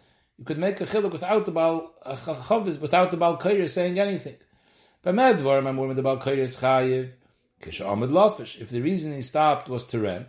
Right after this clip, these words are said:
so, to rest, so that's Mishona. He's a Peshay. That's why he's Chayiv. But if he was Amid Lakatif, he stopped in order to straighten out the load,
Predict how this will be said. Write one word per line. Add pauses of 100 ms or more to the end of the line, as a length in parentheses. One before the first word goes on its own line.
(100)
so, (160)
to
rest,
so
that's
Mishona.
He's
a
Peshay. (440)
That's
why
he's
Chayiv. (680)
But
if
he
was
Amid
Lakatif,
he
stopped
in
order
to (440)
straighten
out
the
load,